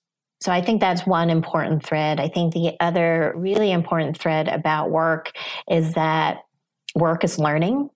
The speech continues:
and learning is work. So you're not there to just work. You are there to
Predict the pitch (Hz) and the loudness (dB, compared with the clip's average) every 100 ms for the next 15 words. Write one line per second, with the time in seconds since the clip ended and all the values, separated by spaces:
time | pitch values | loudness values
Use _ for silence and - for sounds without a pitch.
0 | _ _ - - - _ 170 160 156 156 | _ _ -20 -20 -20 _ 2 4 4 2
1 | 151 147 139 - 147 - - - - 165 | 2 0 -2 -4 -6 -6 -12 -12 -6 -2
2 | 156 156 - 170 170 185 180 180 165 160 | 0 -2 -2 -2 0 2 0 0 2 2
3 | 160 - 160 147 - 190 277 277 - 170 | 0 -2 -2 -2 -2 0 0 -2 -2 0
4 | 170 156 156 156 156 156 - - 156 151 | 2 0 0 0 0 -2 -4 -4 -2 -2
5 | 151 151 | -2 -4